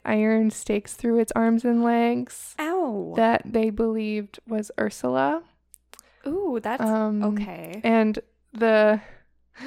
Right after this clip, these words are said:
Speaker 1: the, the cage backs up to an alley called Coffin Alley.
Speaker 2: Okay.
Speaker 1: Because that's where they would carry dead bodies from the jail to the burial site.
Speaker 2: Mm,
Speaker 1: So
Speaker 2: love
Speaker 1: there's a
Speaker 2: that.
Speaker 1: lot, a lot to unpack here.
Speaker 2: Uh,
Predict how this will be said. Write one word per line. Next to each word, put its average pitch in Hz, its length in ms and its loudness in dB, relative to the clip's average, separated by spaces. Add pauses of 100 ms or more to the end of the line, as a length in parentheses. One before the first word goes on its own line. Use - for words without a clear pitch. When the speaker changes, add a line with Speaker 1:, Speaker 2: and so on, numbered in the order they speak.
(280)
Speaker 1:
the, 220 340 -2
the 226 80 4
cage 226 500 4
backs 220 380 -2
up 220 260 -4
to 226 320 0
an 208 120 0
alley 202 320 0
called 208 320 -4
Coffin 220 500 -2
Alley. 226 680 -4 (280)
Speaker 2:
Okay. 214 400 -4
Speaker 1:
Because 233 340 2
that's 214 320 -2
where 226 140 4
they 220 180 4
would 208 460 2 (140)
carry 220 400 -2
dead 208 280 -2
bodies 214 440 0
from 208 260 -2
the 208 100 0
jail 214 460 -6
to 214 600 -4 (240)
the 214 80 0
burial 214 320 -4
site. - 300 -8 (840)
Speaker 2:
Mm, 226 280 -6
Speaker 1:
So - 220 0
Speaker 2:
love 214 100 2
Speaker 1:
there's 233 240 6
a 240 60 6
Speaker 2:
that. 233 80 4
Speaker 1:
lot, 208 400 6 (260)
a 220 80 2
lot 208 280 0
to - 120 -4
unpack - 360 -8
here. - 280 -8 (800)
Speaker 2:
Uh, 220 540 -4